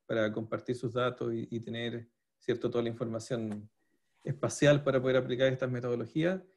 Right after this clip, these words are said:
Eh, y les recordamos a los que están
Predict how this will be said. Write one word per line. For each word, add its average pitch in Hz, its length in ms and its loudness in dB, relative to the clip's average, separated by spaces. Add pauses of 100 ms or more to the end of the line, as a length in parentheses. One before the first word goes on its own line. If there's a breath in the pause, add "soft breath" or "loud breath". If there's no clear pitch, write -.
(280)
Eh, 123 300 4
y 151 320 8
les 151 120 4
recordamos 156 360 8
a 180 60 6
los 170 60 2
que 170 380 8
están 175 680 -2